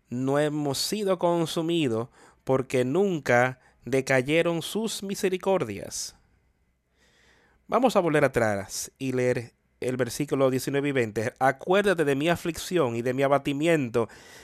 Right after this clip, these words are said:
del ajenjo y de la hiel. Lo tendré aún en memoria,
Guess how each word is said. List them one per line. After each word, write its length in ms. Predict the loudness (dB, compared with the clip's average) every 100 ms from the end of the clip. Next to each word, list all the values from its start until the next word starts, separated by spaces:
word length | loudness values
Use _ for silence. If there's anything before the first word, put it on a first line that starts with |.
| -12
del 240 | 0 4 4
ajenjo 720 | 4 2 0 -4 -2 -2 0
y 140 | -2
de 140 | -2 0
la 120 | 0
hiel. 460 | 0 0 -2 -10 -18 -20 _ _ _ _ _ -20 -20 -20 -20 -20 _ _
Lo 180 | 4 4
tendré 440 | 6 4 6 4 4
aún 920 | 6 6 6 6 6 4 2 0 -4 -2
en 340 | 2 4 2 0
memoria, 1000 | 0 2 2 2 2 -2 -4 -8 -16